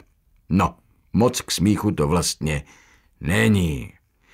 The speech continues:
Uchechtl se McCormick vlídně, nasadil si brýle a zalistoval papíry před sebou. „Takže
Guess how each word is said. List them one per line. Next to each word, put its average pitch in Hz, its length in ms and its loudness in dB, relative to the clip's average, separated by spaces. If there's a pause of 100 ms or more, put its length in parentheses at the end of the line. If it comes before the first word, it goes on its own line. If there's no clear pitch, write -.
(300)
Uchechtl 127 440 0
se 123 160 0
McCormick 98 580 2
vlídně, 98 580 2
nasadil 85 460 -2
si - 180 -4
brýle 87 480 0 (480)
a 73 60 0
zalistoval 87 600 2
papíry 82 460 0
před 78 240 -6
sebou. - 380 -6 (1300)
„Takže 143 600 2